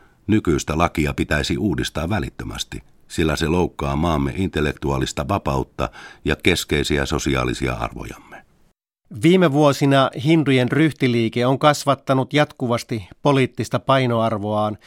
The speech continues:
Speaker 2: myös Yhdysvalloissa, jossa hinduja on noin kaksi pilkku kolme miljoonaa. Nykyisin hindunationalistit haluaisivat kontrolloida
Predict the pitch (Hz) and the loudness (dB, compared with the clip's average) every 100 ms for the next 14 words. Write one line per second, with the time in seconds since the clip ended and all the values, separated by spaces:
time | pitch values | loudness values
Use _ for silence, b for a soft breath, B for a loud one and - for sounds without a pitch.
0 | B B 156 156 - 143 127 113 117 107 | B B 0 2 2 2 2 0 -2 -4
1 | 98 95 - - 98 - _ B B B | -2 -6 -8 -10 -10 -12 _ B B B
2 | B 135 127 135 127 135 120 123 117 113 | B -2 0 0 2 2 2 0 2 2
3 | 117 110 110 110 107 107 b b - 139 | 2 0 0 0 -2 -8 b b 0 2
4 | 135 - - 117 - b b 135 120 117 | 2 0 -2 -4 -6 b b -2 -2 -2
5 | 135 135 120 120 131 120 110 98 95 95 | 2 4 4 2 2 2 0 -2 -4 -6
6 | 98 - _ _ _ _ B B B B | -10 -12 _ _ _ _ B B B B
7 | 151 143 151 135 110 117 104 92 147 135 | 0 2 4 4 2 -2 -2 2 2 4
8 | 127 135 131 120 117 110 - 131 139 143 | 4 2 2 2 2 0 -4 -4 2 4
9 | 131 123 120 123 127 - 147 143 131 120 | 4 2 0 0 -2 2 2 2 2 0
10 | 110 110 110 | 0 -2 -2